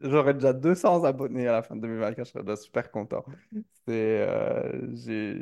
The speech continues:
j'ai juste envie que, ouais, que cette année soit vraiment une année où je vais beaucoup plus partager de, de musique, puis que ça, ça reprenne de plus en plus d'ampleur dans, dans ma vie,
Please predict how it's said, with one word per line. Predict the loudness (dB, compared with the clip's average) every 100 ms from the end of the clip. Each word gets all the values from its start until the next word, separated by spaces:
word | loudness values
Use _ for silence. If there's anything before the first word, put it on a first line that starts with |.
| -10 -12 -4
j'ai | 0 2
juste | 2 4
envie | 4 2 -4
que, | -2 0
ouais, | 2 0 -2
que | -6
cette | -2 2 4
année | 4 2
soit | 0 0
vraiment | 0 -2 0 0
une | 0
année | -2 -2 -2 -4
où | -4 -6 -6 -6 -8
je | -6
vais | -6 -4 -8 -12 -16 _ _ _ _ _
beaucoup | -2 -2
plus | -8 -6
partager | -6 0 0 0 -2 -4
de, | -4 -4 -4 -6 -8
de | -8 -2
musique, | -2 -2 -4 -8 -16
puis | -6
que | -4
ça, | 0 0 0
ça | -2
reprenne | 0 0 0 2 0 0
de |
plus | -4 -4
en | -4
plus | -4 -4
d'ampleur | -2 -2 -2 -4 -2
dans, | -4 -4 -4
dans | -2 0
ma | -2
vie, | -4 -6